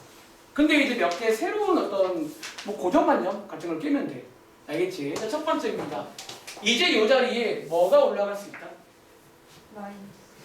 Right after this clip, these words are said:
Speaker 1: 음수, 마이너스가 올라갈 수 있어요. 자, 첫 번째 신상은 이 친구입니다. 이 자리에 음수가 올라갈 수 있다라는 거예요.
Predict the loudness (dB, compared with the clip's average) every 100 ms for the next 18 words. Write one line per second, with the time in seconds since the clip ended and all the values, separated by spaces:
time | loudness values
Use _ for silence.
0 | -4 -2 -2 -6 -8 -4 -2 0 -2 -4
1 | -6 -8 -6 -4 -2 -4 -6 -10 -12 -16
2 | -16 -14 -14 -14 -16 -8 -8 -6 -8 -4
3 | 0 2 2 2 0 2 0 -4 -2 0
4 | 0 -4 -6 -8 -10 -12 -12 -16 -18 -20
5 | -20 -20 -20 -20 -20 -20 -14 0 4 6
6 | 4 4 0 -2 2 2 2 0 -2 -2
7 | 2 6 6 6 0 -6 0 2 2 -2
8 | -8 -12 -8 -8 -10 -16 -18